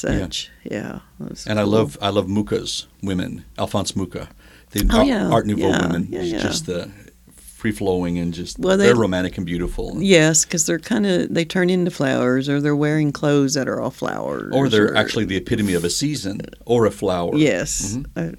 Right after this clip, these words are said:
Speaker 2: a, a flower in that particular season.
Speaker 1: I just envy that, someone who has that unique of a style that y-, immediately recognizable.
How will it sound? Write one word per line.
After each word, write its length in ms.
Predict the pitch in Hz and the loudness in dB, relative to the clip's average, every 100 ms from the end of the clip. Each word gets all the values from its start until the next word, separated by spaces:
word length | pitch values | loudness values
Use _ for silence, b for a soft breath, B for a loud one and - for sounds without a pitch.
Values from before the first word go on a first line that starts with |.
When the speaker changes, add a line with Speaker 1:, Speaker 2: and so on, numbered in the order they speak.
| - | -6
Speaker 2:
a, 140 | - | -6
a 40 | |
flower 460 | - - 165 151 147 | -6 -6 -2 0 0
in 220 | 147 156 | 0 -2
that 180 | 139 - | -2 -6
particular 520 | - - - - - | -10 -12 -12 -14 -12
season. 380 | - 110 - - | -10 -8 -8 -6
Speaker 1:
I 100 | 127 | -4
just 180 | 127 107 | -4 -4
envy 180 | 101 101 | -4 -2
that, 220 | 87 - | -2 -2
someone 220 | - 107 | -4 -2
who 140 | 101 92 | -2 -2
has 140 | 90 | 0
that 140 | 107 101 | -2 -2
unique 300 | 98 98 101 | -4 -4 -4
of 80 | |
a 60 | 87 | -4
style 320 | - 98 92 | -4 0 2
that 100 | 95 | 2
y-, 120 | 98 - | -2 -10
immediately 600 | - 113 104 127 117 101 | -8 -4 2 4 4 0
recognizable. 920 | 98 101 101 117 104 98 92 98 101 | 0 -2 -6 -6 -6 -4 -6 -8 -12